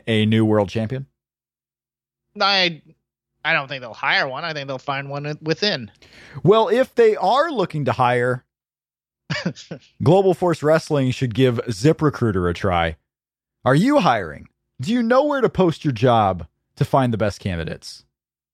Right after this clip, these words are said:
Speaker 1: It's at ZipRecruiter, ziprecruiter dot com. With ZipRecruiter, you can post your job to a hundred plus job sites with just one click. Then their powerful technology efficiently matches the right people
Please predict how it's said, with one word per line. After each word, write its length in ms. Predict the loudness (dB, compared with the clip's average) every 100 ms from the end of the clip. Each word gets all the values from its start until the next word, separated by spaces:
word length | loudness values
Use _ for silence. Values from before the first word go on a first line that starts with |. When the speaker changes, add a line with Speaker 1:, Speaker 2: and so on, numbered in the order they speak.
| _ _ -2
Speaker 1:
It's 220 | -2 0
at 280 | 0 2 -2 _ _ _ _ _
ZipRecruiter, 680 | -2 0 0 -2 0 0 -2 -4 _ 0
ziprecruiter 560 | 0 0 0 0 2
dot 260 | 2 2 2
com. 420 | -2 0 -2 -4 -4
With 160 | -4 -2
ZipRecruiter, 480 | -4 -2 0 0
you 80 | 0
can 140 | -2 0
post 260 | 0 0
your 60 | -4
job 300 | 0 0 0
to 120 | -4
a 60 | -2
hundred 440 | -2 -2 -2 -2
plus 280 | 0 0 0
job 320 | 0 2 0
sites 400 | -4 -4 -6 -12 _ _
with 140 | -8 0
just 300 | 2 2 2
one 180 | 0
click. 380 | 2 0 0 -4 _ _ _ _
Then 180 | 2 4
their 140 | 4
powerful 420 | 2 2 2 0 -4
technology 600 | -4 0 2 2 0 -2
efficiently 500 | 0 0 0 -2 0
matches 480 | 2 2 0 -4
the 100 | -4
right 240 | 0 0 0
people 440 | -4 -2 -2 -4